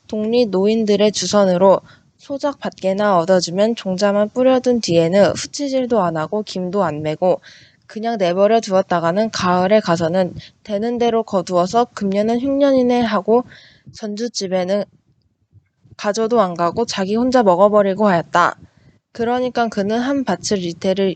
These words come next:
연하여 붙여본 일이 없었다. 이리하여 몇 해를 지내는 동안 그는 동-,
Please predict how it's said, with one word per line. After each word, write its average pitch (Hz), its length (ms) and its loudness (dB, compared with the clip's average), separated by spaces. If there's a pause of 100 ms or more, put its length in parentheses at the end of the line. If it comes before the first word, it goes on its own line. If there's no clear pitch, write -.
(120)
연하여 180 400 2
붙여본 208 720 -6
일이 - 200 -2
없었다. 160 560 -2 (800)
이리하여 254 600 -2
몇 185 220 0
해를 196 220 2
지내는 196 460 0
동안 190 420 0
그는 190 320 0
동-, 180 160 -6